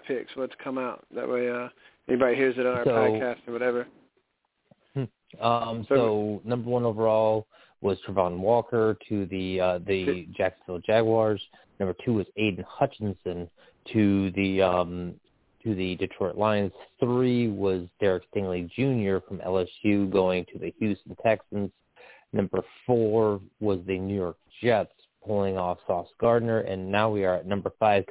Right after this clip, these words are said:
Speaker 2: Kayvon Thibodeau, um, from the University of Oregon. Um, and, and I think
Speaker 1: So
Speaker 2: he's also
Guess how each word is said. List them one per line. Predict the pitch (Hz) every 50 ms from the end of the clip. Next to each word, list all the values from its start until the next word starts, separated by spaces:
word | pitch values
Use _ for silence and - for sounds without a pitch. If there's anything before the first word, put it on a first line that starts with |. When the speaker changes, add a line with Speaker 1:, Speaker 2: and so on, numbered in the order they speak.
| - 101
Speaker 2:
Kayvon | 104 101 98 92 - - -
Thibodeau, | 131 117 107 90 98 98 95 95 92 92 90 - _ _ _ _ _ _ _ _ _ _ _
um, | - 101 95 92 90 90 92 95 98 92 - _ _ _ _ _ - 101 -
from | - 120 107 98
the | 95 98
University | 98 104 104 95 95 104 98 - 101 95
of | 90 - - _ -
Oregon. | 107 110 107 107 101 95 87 90 85 82 85 85 - _ - - - - -
Um, | - 90 87 87 87 90 87 - _ _ _ -
and, | 104 101 98 95 95 95 95 85 - - - - _ _ _ _ _ _ _ _ _ _ _ _ _ _ _ _
and | - 110 104 104 101 101 101 - - - -
I | 101 107 127 139
think | - - 147 143
Speaker 1:
So | 147 143 135 131
Speaker 2:
he's | 110
also | - 69 104 110 113 110 - - 110 101 98 95 95 92 92 92 85